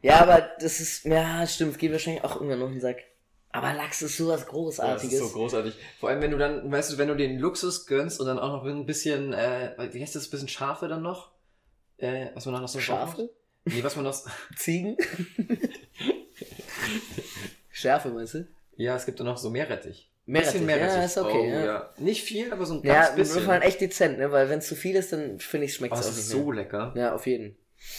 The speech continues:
Speaker 1: Oh, das ist echt geil. Vor allem halt auch so Lachs roh oder halt auch geräuchert. Also geht beides. Finde ich voll.
Speaker 2: Beides, voll in Ordnung.
Speaker 1: Ja.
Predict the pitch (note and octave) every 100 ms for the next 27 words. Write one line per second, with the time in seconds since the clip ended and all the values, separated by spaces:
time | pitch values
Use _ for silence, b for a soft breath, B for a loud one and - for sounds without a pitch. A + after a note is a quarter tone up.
0 | B B - - - B2 G#2 - A2 -
1 | A2 G2 G2+ G2 _ _ _ _ _ _
2 | _ _ - E3+ F#3 F#3+ F3+ E3+ D#3+ -
3 | - _ C#3 E3 D#3+ C3+ D#3 F3 - -
4 | C#3+ G#3 C4 F#3+ G3 F#3 F3+ E3+ E3 D#3+
5 | C#3+ D#3+ D#3 A2 A#2 A#2+ B2+ A#2+ C3 A2+
6 | - - - C3 A#2 - C3 B2+ - _
7 | _ B B B B _ _ _ - A#2+
8 | G#2+ - C3+ C3 A#2 A2 A2 A2+ A2+